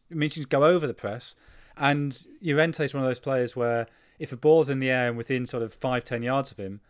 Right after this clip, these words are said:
he's probably gonna win it and flick it on or hold it up. And Llorente is really,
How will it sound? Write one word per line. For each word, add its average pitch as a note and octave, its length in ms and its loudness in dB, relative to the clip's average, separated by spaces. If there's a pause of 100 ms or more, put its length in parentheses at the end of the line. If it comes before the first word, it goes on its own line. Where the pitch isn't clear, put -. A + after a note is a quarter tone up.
(360)
he's D#3+ 260 -4
probably D3+ 400 -2
gonna C3+ 200 0
win C#3+ 160 2
it - 200 -10
and A#2+ 160 -8
flick - 240 -6
it C3+ 60 -8
on A#2+ 220 -4
or A2+ 60 -6
hold A#2+ 220 -2
it B2+ 80 -6
up. B2 200 -6 (500)
And D3 120 0
Llorente E3 400 2
is C3+ 180 -4
really, F3 440 -2